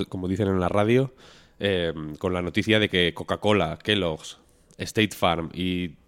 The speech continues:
eh, T-Mobile, cuatro de sus sponsors, eh, han decidido o retirar su apoyo o ponerlo en, en pausa mientras le, pues, eh, ven qué,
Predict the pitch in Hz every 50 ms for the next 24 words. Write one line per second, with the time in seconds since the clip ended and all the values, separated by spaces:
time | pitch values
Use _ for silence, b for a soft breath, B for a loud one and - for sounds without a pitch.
0 | - - 95 92 87 85 - 110 107 101 101 95 98 107 113 123 135 143 143 _
1 | _ _ _ _ _ - 101 95 90 - 95 92 90 - - 92 90 90 87 80
2 | - - - - - 92 - - - 110 110 107 - 135 139 - - _ B B
3 | B B B B B B B B B 101 101 95 90 87 85 82 80 80 78 76
4 | 73 73 78 _ _ _ _ _ - 98 101 101 107 98 104 104 101 104 101 95
5 | 90 82 78 82 95 95 85 98 92 - 95 92 101 107 110 110 113 - - -
6 | - 107 98 - - 110 117 113 120 135 143 135 117 - 101 98 98 90 87 98
7 | 95 95 101 98 95 98 98 98 95 92 90 90 90 90 90 92 101 104 _ _
8 | _ _ _ _ _ _ _ _ _ - _ - 101 104 101 92 90 92 92 90
9 | 92 92 - 98 110 110 98 123 120 127 127 - _ - 101 98 87 82 87 85
10 | 85 78 - - - - _ _ _ _ _ _ _ _ 151 - 85 87 82 78
11 | - - 82 - - - 82 80 80 78 80 82 90 90 87 90 90 85 80 B
12 | B B B B B B B B B _ _ - 101 90 85 78